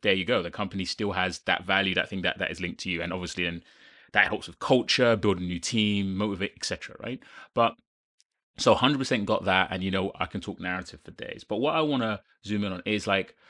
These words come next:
so you spoke, you spoke about, uh, uh, uh, um, there were, there were the issues or there were things that you saw that happen in Alternative Circle, your first business, which then led you to, to, to, to rectify,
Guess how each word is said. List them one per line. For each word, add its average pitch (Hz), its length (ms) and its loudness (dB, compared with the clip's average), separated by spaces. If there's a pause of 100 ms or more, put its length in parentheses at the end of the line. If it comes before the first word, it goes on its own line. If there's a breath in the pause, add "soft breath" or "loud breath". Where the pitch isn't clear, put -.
(400 soft breath)
so - 140 0
you 113 160 4
spoke, 147 260 0
you 123 80 2
spoke 131 260 2
about, 101 320 0 (960)
uh, 98 320 8 (100)
uh, 98 240 6
uh, 98 200 4
um, 90 500 -4 (400)
there 104 240 4
were, 95 340 4
there 101 180 2
were 98 80 0
the 95 160 0 (120)
issues 107 800 0
or 101 120 -4
there 98 100 -2
were 98 80 -2
things 113 240 -6
that 107 100 -4
you 101 160 -6
saw 104 320 -2
that 80 140 -2
happen 92 280 -8
in 92 120 -8
Alternative 92 580 -12
Circle, 95 520 -8
your 85 100 -10
first 92 300 -10
business, - 440 -18
which - 180 -12
then 90 240 -6
led 87 180 -6
you 87 200 -10
to, 87 400 -10 (560 soft breath)
to, 90 240 -4
to, - 240 -6
to - 280 -8
rectify, 85 1040 -4